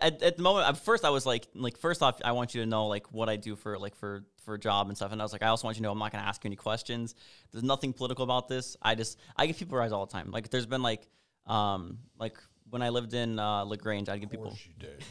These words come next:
Speaker 1: <laughs> I don't know. I, I like, I like to think that it, it comes around, you know? Um, but so I was like, "You know what? Like, sure. How far is it?"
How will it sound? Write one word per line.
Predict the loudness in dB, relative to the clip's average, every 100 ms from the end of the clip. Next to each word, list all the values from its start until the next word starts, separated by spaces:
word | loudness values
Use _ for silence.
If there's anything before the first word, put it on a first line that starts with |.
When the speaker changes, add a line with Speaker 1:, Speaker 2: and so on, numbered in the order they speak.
| -16 -16
Speaker 1:
<laughs> | -18 _ -20 _ -20 _ _ _
I | 2
don't | 6
know. | 8
I, | 8
I | 6
like, | 4 4
I | 4
like | 2
to | 0
think | 0
that | 4 6
it, | 4
it | 2
comes | 0 2
around, | 0 0 -4 -6
you | -2
know? | -2 -4 _ _ _ 0
Um, | 4 4 4 -2 -10 -14 _ _ 4
but | 6 6 2 -12 -2
so | 2
I |
was | 4
like, | 4 2
"You |
know | 0
what? | 2
Like, | 0 0
sure. | 2 2
How | 4 2
far | 4 2
is | 2
it?" | 0 0